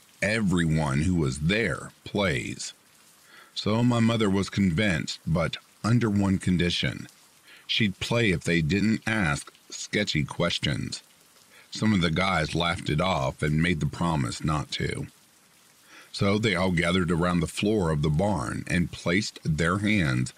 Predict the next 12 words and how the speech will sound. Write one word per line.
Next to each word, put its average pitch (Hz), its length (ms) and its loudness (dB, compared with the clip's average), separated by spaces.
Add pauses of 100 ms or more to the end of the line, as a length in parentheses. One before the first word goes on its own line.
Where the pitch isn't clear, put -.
(280)
on 92 160 2
the 90 120 2
planchette 85 720 0
of 87 220 -2
the 85 80 0
board. 87 500 0 (800)
They 92 180 2
asked 107 380 -2
some 95 260 0
basic 87 400 0
questions 90 560 -2
about, 76 460 -2